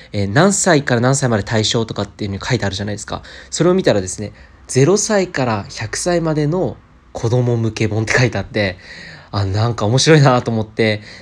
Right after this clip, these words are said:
で、まあ、それでその時はなんとなくこう、なんだろうな、天使、あ、天使いる、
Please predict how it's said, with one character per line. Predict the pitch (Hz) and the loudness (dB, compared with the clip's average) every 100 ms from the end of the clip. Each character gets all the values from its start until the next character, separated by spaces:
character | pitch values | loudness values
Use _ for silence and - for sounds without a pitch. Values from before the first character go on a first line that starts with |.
| - | -4
で、 | 180 | 2
ま | 208 131 - | 4 4 2
あ、 | |
そ | - | 0
れ | 190 | 2
で | 190 | 2
そ | 202 | 2
の | 247 | 0
時 | 269 160 | 4 4
は | 113 | 4
な | 120 | 0
ん | |
と | 123 151 | 0 -2
な | 160 | -2
く | 98 - | -6 -6
こ | 107 95 - - - | -8 -8 -10 -16 -10
う、 | |
な | 117 | -8
ん | |
だ | 104 | -6
ろ | 98 | -8
う | |
な、 | 104 | -2
天 | 143 131 | 0 2
使、 | - 120 | 0 -4
あ、 | 110 | 0
天 | 147 143 | 2 2
使 | - 104 | 0 0
い | |
る、 | 123 | -2